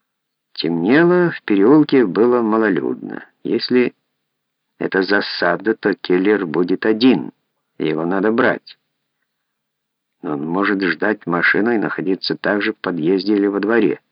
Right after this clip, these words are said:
Если действительно появится актриса, то она выскочит из подъезда, начнет оглядываться. А может, она стоит у окна и ждет машину, а он, как дурак,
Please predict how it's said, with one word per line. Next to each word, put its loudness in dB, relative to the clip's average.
Если -4
действительно -2
появится 0
актриса, 0
то -4
она -2
выскочит 0
из -2
подъезда, 0
начнет -6
оглядываться. -4
А -10
может, -4
она 0
стоит 0
у 0
окна 0
и 2
ждет -2
машину, -2
а -2
он, 2
как 0
дурак, 2